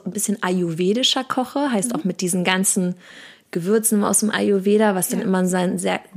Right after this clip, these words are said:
Speaker 1: sehr ausbalanciertes, äh, Gericht ist, dann merke ich, boah, ich hab danach null Cravings auf irgendwas anderes, ne? Das,
Speaker 2: Ja, spannend.
Speaker 1: das finde ich auch immer super spannend, aber ich schaff's jetzt auch nicht jeden Tag irgendwie
Speaker 2: Ja.
Speaker 1: so, mir so ein ayurvedisches Dal oder so zu machen.
Speaker 2: Ja.
Speaker 1: Aber es gibt so ein paar Dinge, wenn man die einfach einbaut,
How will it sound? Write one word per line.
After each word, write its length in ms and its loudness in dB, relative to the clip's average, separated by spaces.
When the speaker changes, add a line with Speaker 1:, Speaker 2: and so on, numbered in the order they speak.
Speaker 1:
sehr 340 0
ausbalanciertes, 1000 0
äh, 240 -4
Gericht 380 -2
ist, 260 0
dann 140 -2
merke 240 -2
ich, 120 -8
boah, 320 0
ich 160 -8
hab 140 -12
danach 320 0
null 220 4
Cravings 560 0
auf 100 -8
irgendwas 300 -2
anderes, 480 -4
ne? 160 -2
Das, 120 0
Speaker 2:
Ja, 120 2
spannend. 560 -10
Speaker 1:
das 140 -2
finde 120 6
ich 100 4
auch 60 4
immer 160 6
super 240 2
spannend, 240 2
aber 80 -2
ich 80 0
schaff's 240 -2
jetzt 160 -6
auch 80 -4
nicht 180 -6
jeden 140 -4
Tag 260 -8
irgendwie 220 -6
Speaker 2:
Ja. 80 -2
Speaker 1:
so, 60 -2
mir 320 -4
so 80 -6
ein 220 -6
ayurvedisches 720 -2
Dal 360 0
oder 180 -2
so 120 -8
zu 180 -6
machen. 300 0
Speaker 2:
Ja. 80 -4
Speaker 1:
Aber 240 2
es 140 -2
gibt 160 -6
so 80 0
ein 80 2
paar 240 0
Dinge, 480 2
wenn 160 2
man 120 4
die 120 0
einfach 320 -4
einbaut, 420 0